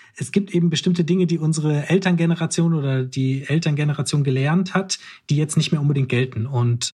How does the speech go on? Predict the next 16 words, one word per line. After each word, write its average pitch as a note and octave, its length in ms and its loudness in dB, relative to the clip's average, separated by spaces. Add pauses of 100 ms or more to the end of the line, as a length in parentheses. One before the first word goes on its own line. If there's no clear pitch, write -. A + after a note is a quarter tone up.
das - 300 -2
erfährst D3+ 380 0
du D#3+ 40 4
erst, C#3+ 180 0
wenn D3 100 2
du C3+ 100 0
dich C3 200 0
halt C3 140 0
mehr C3 160 2
mit C#3 160 0
der B2+ 80 0
Thematik B2 380 -2
beschäftigst, - 580 -2 (340)
wenn C3 140 2
du, C3 320 2 (300)
ja, G3 320 2